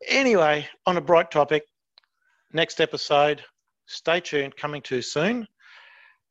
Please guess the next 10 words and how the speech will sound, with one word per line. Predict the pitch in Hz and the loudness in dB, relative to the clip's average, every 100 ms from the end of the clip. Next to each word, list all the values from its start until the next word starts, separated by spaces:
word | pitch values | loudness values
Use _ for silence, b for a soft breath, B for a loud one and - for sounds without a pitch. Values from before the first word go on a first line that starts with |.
| _ _ _ | _ _ _
If | - - | -12 -10
you | |
like | 110 123 175 170 | -6 -2 -2 0
what | 160 | -2
we | |
got, | 135 135 - | 0 -2 -4
share, | - 160 156 156 139 _ _ - | -4 0 0 0 -6 _ _ -6
like | 143 185 | -4 -2
the | 170 | -4
channel. | - 143 143 143 | -4 -4 -4 -6